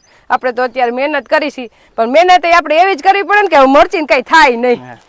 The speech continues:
Speaker 2: અને મેઇન પ્રશ્ન તો આ છે કે પાહ બધી લેવાઈ જાય ને
Speaker 1: હમ.
Speaker 2: એટલે કદાચ ને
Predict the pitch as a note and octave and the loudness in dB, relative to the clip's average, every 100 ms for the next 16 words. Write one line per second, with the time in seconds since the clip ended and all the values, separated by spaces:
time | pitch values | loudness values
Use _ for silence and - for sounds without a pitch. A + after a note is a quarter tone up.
0 | _ _ _ _ _ F3+ G3+ F3 C3+ D3 | _ _ _ _ _ -10 -4 -4 -4 -6
1 | G#3 C4+ B3+ C4+ B3 C4+ C4 B3+ B3 - | -4 -4 -4 -6 -6 -8 -2 2 2 0
2 | G#3+ E3 _ - A3 B3 A#3 B3+ B3+ B3 | -10 -12 _ -2 0 2 0 -4 -4 -4
3 | C4+ C#4 B3+ C#4 A#3+ F#3+ - A3 A#3 A#3 | -2 -2 -2 -4 -6 -10 -12 -16 -14 -14
4 | F#3 F#3+ F3+ G3 G#3 A3 G#3+ | -8 -8 -6 -6 -2 -4 -4